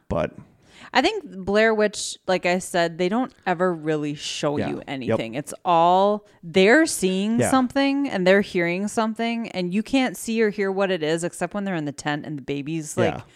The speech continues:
Speaker 1: Yes. Yeah.
Speaker 2: I
Speaker 1: <laughs>
Speaker 2: still get the chills just
Speaker 1: Yep.
Speaker 2: thinking about that.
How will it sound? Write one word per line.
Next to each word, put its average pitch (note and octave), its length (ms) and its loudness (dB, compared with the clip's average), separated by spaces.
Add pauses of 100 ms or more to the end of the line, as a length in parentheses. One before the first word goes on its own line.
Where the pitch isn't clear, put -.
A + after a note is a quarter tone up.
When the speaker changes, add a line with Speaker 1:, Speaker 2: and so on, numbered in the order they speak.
Speaker 1:
Yes. - 420 -2 (360)
Yeah. C3+ 240 2 (140)
Speaker 2:
I G3 140 6
Speaker 1:
<laughs> - 20 4
Speaker 2:
still G#3+ 320 4
get G#3 140 4
the A#3+ 80 4
chills F#3 360 4
just F3+ 160 -2
Speaker 1:
Yep. A#3 80 2
Speaker 2:
thinking F3 320 0
about G#3 280 2
that. B3+ 380 2